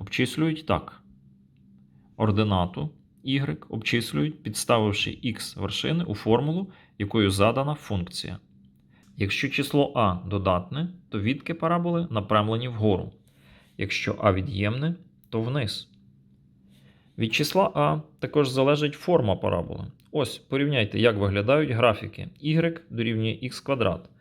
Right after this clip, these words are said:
Тут а дорівнює одиниці. Y дорівнює три ікс квадрат. Тут а дорівнює три.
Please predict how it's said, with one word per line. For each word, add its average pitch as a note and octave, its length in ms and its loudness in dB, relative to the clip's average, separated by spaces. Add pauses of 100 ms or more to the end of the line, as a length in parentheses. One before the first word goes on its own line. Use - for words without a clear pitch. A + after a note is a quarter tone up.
(340)
Тут A#2 320 -6
а D#3+ 240 2 (100)
дорівнює A2 400 0
одиниці. A2+ 640 -4 (480)
Y A#2 360 2
дорівнює C3+ 500 0
три E3 300 -2
ікс - 300 -8
квадрат. F#2+ 400 -2 (640)
Тут - 280 -8
а A#2 220 2
дорівнює A2+ 540 0
три. A#2+ 380 0